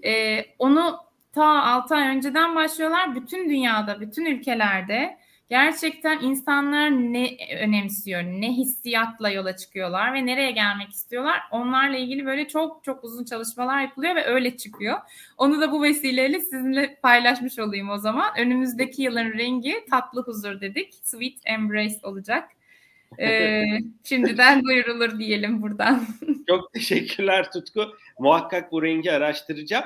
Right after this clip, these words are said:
Speaker 2: Kubilay, sana dönelim. Ee, sen hani bu konuda neler söylemek istersin? Sonuçta sizin bünyenizde de, e, çok, e, değerli, e,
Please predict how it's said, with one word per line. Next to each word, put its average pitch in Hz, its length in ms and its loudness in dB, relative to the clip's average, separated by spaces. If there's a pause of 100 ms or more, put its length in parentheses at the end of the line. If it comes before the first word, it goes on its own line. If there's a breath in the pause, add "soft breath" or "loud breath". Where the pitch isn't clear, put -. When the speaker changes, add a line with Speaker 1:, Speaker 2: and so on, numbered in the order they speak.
(340 loud breath)
Speaker 2:
Kubilay, 233 520 2
sana 196 440 0
dönelim. 180 500 0 (180)
Ee, 143 320 -2
sen 185 640 -4
hani 160 240 -6
bu 156 100 -10
konuda 175 360 -4
neler 160 340 -2
söylemek 165 540 -6
istersin? 165 420 -6
Sonuçta 170 400 -6
sizin 165 340 -6
bünyenizde 160 600 -2
de, 196 160 0 (440 loud breath)
e, 127 400 -6
çok, 180 400 -6
e, 143 40 -8 (340)
değerli, 156 600 2 (340)
e, 123 80 0